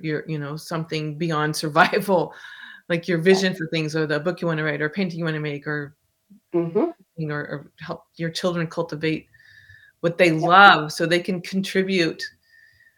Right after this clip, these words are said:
Speaker 1: what
Speaker 2: Mm-hmm.
Speaker 1: they really want to contribute in the world,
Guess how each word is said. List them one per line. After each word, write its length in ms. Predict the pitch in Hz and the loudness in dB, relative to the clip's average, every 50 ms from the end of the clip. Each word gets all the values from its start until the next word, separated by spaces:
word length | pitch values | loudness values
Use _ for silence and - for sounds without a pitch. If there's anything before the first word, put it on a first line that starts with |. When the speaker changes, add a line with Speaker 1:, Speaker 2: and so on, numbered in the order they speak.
| _ _ - | _ _ -12
Speaker 1:
what 280 | - 147 143 180 190 - | -10 -4 0 0 0 2
Speaker 2:
Mm-hmm. 120 | 196 196 | 2 2
Speaker 1:
they 60 | 196 185 | 2 6
really 260 | 220 226 208 196 190 | 8 8 10 10 8
want 220 | 160 175 202 226 202 | 6 4 2 2 2
to 80 | 214 196 | 0 -2
contribute 420 | - 185 170 - 185 170 170 - | -2 -4 -4 -4 -4 -4 -4 -4
in 80 | 156 156 | -4 -4
the 80 | 151 | -4
world, 340 | 143 143 143 - - - - | -4 -6 -8 -8 -10 -12 -14